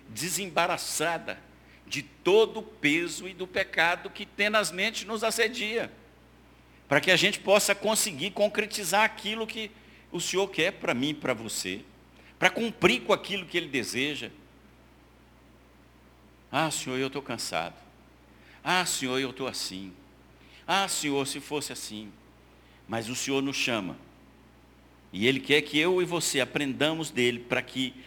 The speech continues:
a cada dia mais nós possamos chegar à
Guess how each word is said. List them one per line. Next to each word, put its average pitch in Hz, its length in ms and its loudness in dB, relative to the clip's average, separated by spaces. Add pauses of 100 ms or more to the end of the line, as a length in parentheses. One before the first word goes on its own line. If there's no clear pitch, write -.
(100)
a 120 120 0
cada 185 440 4
dia 160 240 0
mais 131 540 2 (320)
nós 120 300 4
possamos - 840 -4 (680)
chegar 98 680 -2 (680)
à 98 300 2